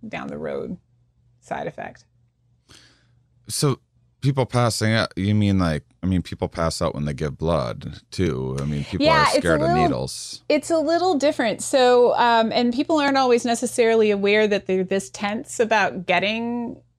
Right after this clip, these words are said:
Speaker 1: vaccinated, but it's the combination of, like, um, I guess the, yeah, the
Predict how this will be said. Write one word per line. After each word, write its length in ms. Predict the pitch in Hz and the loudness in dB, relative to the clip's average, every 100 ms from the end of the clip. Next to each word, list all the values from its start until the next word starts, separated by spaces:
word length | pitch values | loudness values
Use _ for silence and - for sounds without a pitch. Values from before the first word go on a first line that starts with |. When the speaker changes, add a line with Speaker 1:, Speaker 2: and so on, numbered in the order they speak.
| - | -4
Speaker 1:
vaccinated, 800 | 220 220 - 262 247 254 269 220 | 0 0 -2 -4 -2 0 -2 -2
but 100 | 175 | -6
it's 160 | - | -6
the 80 | - | -12
combination 800 | - 185 190 185 175 185 190 180 | -6 -4 -2 -2 -2 -2 -4 -4
of, 180 | 170 - | -6 -4
like, 400 | 143 131 127 - _ _ _ _ _ _ _ _ _ - | -4 -4 -6 -16 _ _ _ _ _ _ _ _ _ -4
um, 640 | 180 143 127 - - 90 _ _ _ _ _ _ _ _ _ _ _ _ | 0 0 0 -4 -12 -20 _ _ _ _ _ _ _ _ _ _ _ _
I 120 | 175 170 | -2 0
guess 340 | 170 - - - | 0 -4 -14 -6
the, 260 | 165 90 - _ _ | -4 -4 -10 _ _
yeah, 260 | 190 180 160 | -2 0 0
the 160 | 180 | -2